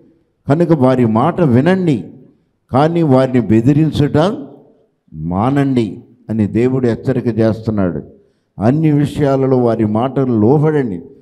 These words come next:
దేవుని వాక్యం మీకు బోధించబడుతుంది.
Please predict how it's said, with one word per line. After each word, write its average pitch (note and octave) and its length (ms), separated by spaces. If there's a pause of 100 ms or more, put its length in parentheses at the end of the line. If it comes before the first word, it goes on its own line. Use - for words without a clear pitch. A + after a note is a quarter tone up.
(240)
దేవుని D3 380
వాక్యం D3+ 560
మీకు C#3 220
బోధించబడుతుంది. A#2+ 1040